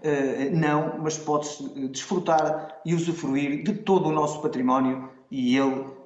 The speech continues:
eh, é muito. O verão, eh, tem é mais gente, porque os, infelizmente os nossos imigrantes eh, eh, regressam sempre, porque,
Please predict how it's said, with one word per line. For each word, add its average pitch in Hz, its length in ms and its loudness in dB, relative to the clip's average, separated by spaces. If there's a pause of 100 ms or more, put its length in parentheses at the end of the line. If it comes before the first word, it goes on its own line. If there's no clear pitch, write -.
(120)
eh, 123 440 0
é 143 100 2
muito. 113 420 2 (600)
O 156 100 0
verão, 175 440 2 (300)
eh, 139 720 0 (100)
tem 156 180 2
é - 20 2
mais 147 260 2
gente, 113 360 -6 (220)
porque 131 240 -10
os, 127 80 -6
infelizmente 143 720 -2
os 123 100 -2
nossos 151 340 0
imigrantes 139 720 0 (420)
eh, 120 840 2
eh, - 40 -4
regressam 139 560 2
sempre, 139 380 0
porque, 123 540 -2